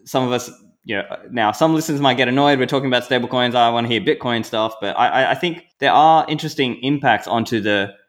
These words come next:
traditional banking system coming out of stablecoins. Uh, my recent episode with Caitlin Long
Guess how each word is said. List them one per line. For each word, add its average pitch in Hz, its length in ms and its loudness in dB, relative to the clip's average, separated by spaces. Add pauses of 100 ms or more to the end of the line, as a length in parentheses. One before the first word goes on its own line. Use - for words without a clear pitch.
(100)
traditional 113 560 -2
banking 104 540 -4
system 92 640 -6
coming 131 360 -2
out 92 180 0
of 90 80 -6
stablecoins. 92 760 -6 (320)
Uh, 80 200 -4
my 95 140 0
recent 98 300 -2
episode 95 340 -4
with 92 180 -8
Caitlin 85 340 -4
Long 107 380 0